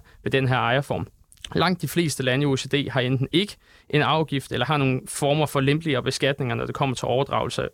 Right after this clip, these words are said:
af erhvervsvirksomheder. Og det er fordi, der er et kæmpe likviditetsdræn, når du laver en generationsskifte af en virksomhed. Det er jo ikke ligesom, hvis, øh, du eller jeg, vi, øh, arver en, en million kroner af en rig onkel, så kan vi,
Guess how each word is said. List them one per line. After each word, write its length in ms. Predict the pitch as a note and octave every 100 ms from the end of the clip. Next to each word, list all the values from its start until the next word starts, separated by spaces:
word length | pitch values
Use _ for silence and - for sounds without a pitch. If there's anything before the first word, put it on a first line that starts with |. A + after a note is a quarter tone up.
| -
af 160 | A#2
erhvervsvirksomheder. 760 | B2 C#3+ C#3 C3+ A#2+ - - D2 - - - -
Og 80 | C#3+
det 80 |
er 40 | F3+
fordi, 200 | F3+ G3
der 120 | C#3
er 80 | D#3
et 80 | E3 -
kæmpe 300 | F3+ G3 F3+
likviditetsdræn, 840 | C3+ - C#3+ C3 G3+ D3+ C#3+ A#2+
når 120 | A2+ A2+
du 80 |
laver 280 | B2 C3 D3
en 180 | - B2 -
generationsskifte 680 | B2+ B2 D#3+ C#3+ - A#2+ A#2+
af 40 |
en 80 | A#2+
virksomhed. 360 | C3+ - B2+ -
Det 440 | - - - - -
er 40 |
jo 20 |
ikke 140 | F#3 G#3
ligesom, 220 | F#3+ F#3
hvis, 280 | D3+ C#3 D#3
øh, 400 | C3 A#2+ A#2+ A#2+ -
du 120 | F3
eller 120 | D#3
jeg, 280 | A#2 A#2 F3 - _ _ _
vi, 260 | C#3+ C3+
øh, 80 | B2
arver 360 | - B2 D#3 C#3+
en, 300 | - A#2+ A2+
en 140 | B2+
million 320 | B2 B2 D#3+ C3+
kroner 300 | C#3+ D3+ B2+
af 80 |
en 140 | A#2+ C3
rig 180 | C#3+ F3+
onkel, 280 | G3+ D3
så 140 | - D3+
kan 120 | C#3
vi, 240 | C3 B2